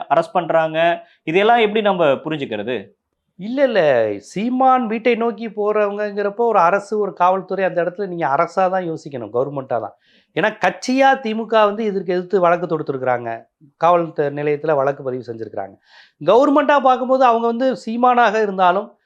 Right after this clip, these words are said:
Speaker 2: கொள்கை எதிரியாக இருந்தாலும், சீமானையும் பாதுகாக்க வேண்டிய, அ, கடமை வந்து இந்த அரசுக்கு இருக்கு இல்லையா? அது யாராக இருந்தாலும் ஒரு தனி மனிதரை பாதுகாக்கணும், கருத்தியல் ரீதியா எதிர்த்தாலும். அந்த அடிப்படையில எந்த அரசா இருந்தாலும்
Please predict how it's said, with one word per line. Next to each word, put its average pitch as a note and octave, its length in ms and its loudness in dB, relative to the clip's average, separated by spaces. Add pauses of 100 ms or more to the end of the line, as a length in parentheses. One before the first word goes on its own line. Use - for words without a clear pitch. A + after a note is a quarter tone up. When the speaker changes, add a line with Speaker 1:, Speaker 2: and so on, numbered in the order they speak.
(220)
Speaker 2:
கொள்கை A3 340 4
எதிரியாக G#3+ 380 2
இருந்தாலும், F#3+ 380 2
சீமானையும் A#3 600 0
பாதுகாக்க G#3 360 2
வேண்டிய, F3+ 480 2
அ, D3 280 4
கடமை F#3 360 -2
வந்து F3+ 160 -6
இந்த D3+ 140 -2
அரசுக்கு C#3+ 260 -4
இருக்கு A#2 200 -12
இல்லையா? A#2 200 -6 (440)
அது A2+ 180 -6
யாராக G3+ 380 4
இருந்தாலும் G#3+ 280 2
ஒரு G#3 80 0
தனி F3+ 200 0
மனிதரை F#3 320 -2
பாதுகாக்கணும், C#3 540 0
கருத்தியல் F3 400 -2
ரீதியா F3+ 280 -2
எதிர்த்தாலும். D3 420 -2 (280)
அந்த D3 300 -2
அடிப்படையில B3+ 340 -2
எந்த G#3+ 260 0
அரசா A3 220 2
இருந்தாலும் A3+ 440 -2